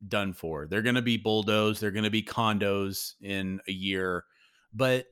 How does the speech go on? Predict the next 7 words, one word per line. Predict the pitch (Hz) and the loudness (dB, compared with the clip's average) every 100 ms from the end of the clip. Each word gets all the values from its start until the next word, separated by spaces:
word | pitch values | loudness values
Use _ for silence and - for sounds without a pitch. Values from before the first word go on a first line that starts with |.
| _ _ | _ _
you | 120 | -4
got | 190 254 | 0 0
these | 220 143 104 | 0 0 -2
big-ass | 92 135 175 156 131 - | -2 0 4 4 4 0
places, | - 113 107 - 80 82 | -2 2 2 0 -8 -4
right? | 92 113 135 - _ | 0 2 0 -4 _
And | 110 113 110 110 107 | -2 2 2 2 0